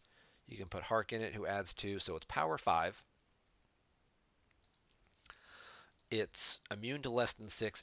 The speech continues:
at Bespin, and it adds Destiny to total power. So you add a Destiny to power, we'll say it's a three, so you're power eight and you're immune to less than six. That's pretty solid. And for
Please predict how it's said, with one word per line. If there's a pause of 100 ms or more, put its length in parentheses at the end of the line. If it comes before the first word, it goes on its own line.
at
Bespin, (440)
and (440)
it
adds
Destiny
to
total
power. (300)
So
you
add
a
Destiny
to
power,
we'll
say
it's
a
three,
so
you're
power
eight
and
you're
immune
to
less
than
six. (1000)
That's
pretty
solid. (540)
And
for